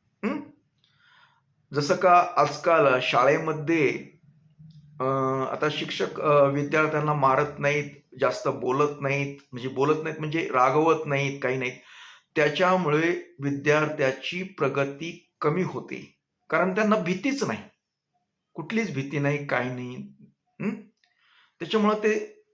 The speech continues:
अभ्यास करतात काय, नाही करतात काय, त्याचं काहीच नाही, हं? जर गुरुजींनी विद्यार्थ्याला मारलं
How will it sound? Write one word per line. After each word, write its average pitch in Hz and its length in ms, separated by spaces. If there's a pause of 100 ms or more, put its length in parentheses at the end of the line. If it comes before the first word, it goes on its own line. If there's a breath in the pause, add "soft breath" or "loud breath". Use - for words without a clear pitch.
(200)
अभ्यास 151 440
करतात 139 500
काय, 147 320
नाही 107 180
करतात 135 440 (100)
काय, 131 340
त्याचं 131 280
काहीच 147 360
नाही, 101 160 (460)
हं? 277 160 (800 soft breath)
जर 170 360 (480)
गुरुजींनी 185 840 (300)
विद्यार्थ्याला 143 760
मारलं 123 960